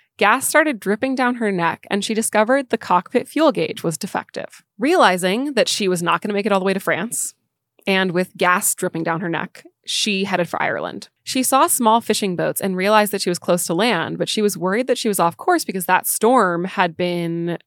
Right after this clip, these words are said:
uh, was supposed to be way farther south than her route. In actuality, it was the storm that was off course from the prediction, and when she landed her Vega in a pasture in Colmore, Northern Ireland, Ireland, she discovered she'd been exactly on course.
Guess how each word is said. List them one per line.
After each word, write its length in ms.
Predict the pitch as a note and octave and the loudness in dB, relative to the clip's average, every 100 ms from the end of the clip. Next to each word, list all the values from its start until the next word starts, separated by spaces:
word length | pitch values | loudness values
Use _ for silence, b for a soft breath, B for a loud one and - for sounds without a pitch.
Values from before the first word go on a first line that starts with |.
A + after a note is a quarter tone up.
| _ _ _ - | _ _ _ -4
uh, 400 | F3 E3+ E3 D#3+ - _ _ - | 0 0 -2 -4 -8 _ _ -6
was 160 | F#3+ | -4
supposed 280 | - A#3+ A3+ | 2 2 2
to 60 | F#3+ | 0
be 40 | |
way 140 | F3+ | 0
farther 340 | F3 F3 D#3+ E3+ | 0 -2 -2 -4
south 460 | - D#3 - F#3+ - | 0 0 0 -10 -10
than 160 | D#3+ | -8
her 160 | E3+ E3 | -6 -6
route. 260 | E3 D#3+ - _ _ _ _ _ _ _ b b b b b - | -2 -4 -6 _ _ _ _ _ _ _ b b b b b -4
In 120 | B3+ | 0
actuality, 800 | C#4 C#4+ A3 A#3+ A#3+ F3+ - G3 _ | 0 2 4 6 6 2 -4 -10 _
it 100 | G#3+ | 0
was 140 | G#3 A3+ | 2 0
the 80 | |
storm 380 | A3+ - C4+ D4 | -2 4 6 6
that 80 | G3 | 0
was 140 | E3+ - | -2 -2
off 180 | E3 | -4
course 380 | - - F#3 - | -4 -4 -4 -6
from 160 | - F3+ | -2 -2
the 80 | E3+ | -2
prediction, 560 | G3+ C4 - - G#3+ _ b b - | -4 -4 -6 -8 -12 _ b b -4
and 100 | G3 | 0
when 120 | A3 | 0
she 140 | - | 0
landed 300 | A3+ G3+ A3 | 0 0 0
her 120 | B3 B3+ | -4 2
Vega 360 | C4+ B3+ E3 - | 2 2 -2 -2
in 60 | |
a 60 | F#3+ | -6
pasture 440 | - F3+ F#3 - | 0 0 0 -2
in 120 | A3+ A3 | -4 0
Colmore, 400 | G#3+ G#3+ G#3+ A3 | 0 2 2 0
Northern 260 | G#3+ A3 | 0 -2
Ireland, 420 | A#3+ A3+ A#2+ - - | -2 -4 -6 -10 -2
Ireland, 460 | B3+ A#3 - - - b | 0 0 -4 -10 -14 b
she 160 | - - | -8 -4
discovered 460 | A#3+ D#4+ A3+ F3 F#3 | 0 0 2 0 -2
she'd 220 | - G#3 | -8 -6
been 100 | A3+ | -4
exactly 460 | A#3+ F#3 E3+ - F3+ | -4 -4 -4 -4 -4
on 160 | F3+ | -4
course. 480 | F3+ - - - - | -6 -8 -8 -10 -12